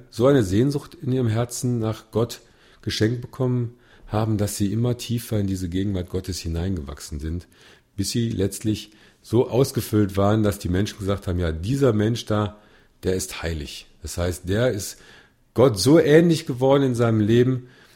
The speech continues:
der hat uns Gott so nahe gebracht in seinem Leben, durch sein Leben, dass wir da auch, ja, dran gestärkt worden sind und neu wachsen konnten im Glauben.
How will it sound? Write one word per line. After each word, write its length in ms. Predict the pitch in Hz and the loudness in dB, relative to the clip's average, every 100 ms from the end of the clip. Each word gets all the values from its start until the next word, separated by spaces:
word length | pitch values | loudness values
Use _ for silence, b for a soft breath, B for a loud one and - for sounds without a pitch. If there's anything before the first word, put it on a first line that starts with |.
| B - | B -2
der 100 | 104 | 0
hat 120 | 117 | 0
uns 280 | 120 - - | -2 -6 -4
Gott 280 | 113 120 - | 0 0 -2
so 220 | 113 127 | 0 2
nahe 380 | 107 101 127 127 | 2 2 2 0
gebracht 500 | 127 104 117 - - | -2 -2 -4 -4 -10
in 80 | 104 | -6
seinem 280 | 113 107 | -4 -2
Leben, 480 | 104 107 107 107 104 - | 0 0 0 -2 -6 -4
durch 200 | 107 110 | -4 -2
sein 180 | 107 101 | -4 -2
Leben, 380 | 98 98 98 B B B B _ | 0 -2 -4 B B B B _
dass 360 | 92 90 - 87 | -8 -6 -8 -4
wir 300 | 95 107 107 | 0 0 0
da 360 | 104 90 98 | -2 -2 -2
auch, 320 | - 92 87 - _ _ _ - | -4 -6 -8 -16 _ _ _ -8
ja, 180 | 85 82 | -8 -6
dran 340 | 82 82 82 - _ | -6 -6 -6 -10 _
gestärkt 560 | 85 - 80 78 76 - | -12 -8 -8 -8 -10 -14
worden 220 | 76 71 | -12 -10
sind 280 | 73 80 78 | -10 -12 -10
und 220 | 85 - b b b b _ - | -12 -14 b b b b _ -10
neu 260 | 90 82 | -6 -4
wachsen 380 | 78 78 - 80 | -4 -8 -10 -10
konnten 340 | - 73 67 76 | -10 -10 -10 -12
im 100 | 76 | -10
Glauben. 420 | 76 76 73 | -10 -10 -10